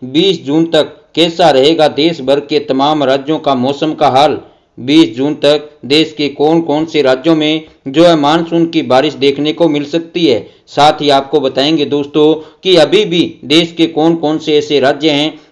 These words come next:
जहां पर, अ, बीस जून तक, अ, लगातार गर्मी का जो कहर है वो जारी रहेगा और फिलहाल, अ, इन राज्यों में जो है अभी भी गर्मी से राहत मिलने की उम्मीद नहीं है।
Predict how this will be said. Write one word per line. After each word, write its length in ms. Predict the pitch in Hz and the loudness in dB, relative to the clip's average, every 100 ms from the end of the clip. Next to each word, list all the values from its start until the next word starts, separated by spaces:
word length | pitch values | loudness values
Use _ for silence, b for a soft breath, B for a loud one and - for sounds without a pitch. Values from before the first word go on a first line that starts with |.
| 131 | -10
जहां 340 | 123 135 156 | -4 0 0
पर, 500 | 180 175 151 107 - - | 0 0 0 -2 -10 -4
अ, 140 | 135 | -2
बीस 380 | 123 170 208 139 | 0 0 -2 -2
जून 180 | 156 170 | -2 0
तक, 300 | 165 160 165 | 0 -2 -2
अ, 80 | 165 B - | -6 B -2
लगातार 760 | 139 135 135 143 151 165 151 - | 0 2 2 2 2 2 0 0
गर्मी 320 | 135 147 156 | 0 0 0
का 160 | 156 | 0
जो 160 | 139 139 | 0 0
कहर 360 | 135 123 139 147 | -2 0 2 2
है 60 | |
वो 180 | 139 135 | 0 -2
जारी 300 | 123 127 151 | 0 0 2
रहेगा 480 | 135 139 135 143 B B | 2 2 2 -2 B B
और 240 | 156 165 165 | 0 2 0
फिलहाल, 420 | 139 135 139 156 139 B | 0 4 4 4 -2 B
अ, 60 | - | -4
इन 280 | 135 156 170 | 0 2 2
राज्यों 380 | 135 139 139 160 | 2 0 2 0
में 160 | 151 | 0
जो 160 | 123 147 | 0 2
है 340 | 139 143 - - | 2 0 -4 0
अभी 260 | 135 156 | 2 2
भी 300 | 190 156 - - | 0 -2 -4 -10
गर्मी 640 | 127 147 156 170 165 165 - - | -2 0 2 4 4 2 -4 -6
से 180 | 160 | 0
राहत 300 | 147 131 143 143 | 4 4 2 0
मिलने 320 | 139 135 139 | -4 -2 -2
की 140 | 165 | 0
उम्मीद 320 | 156 139 143 | 0 0 -2
नहीं 320 | 131 123 147 131 | -2 -2 -2 -2
है। 140 | 98 | -6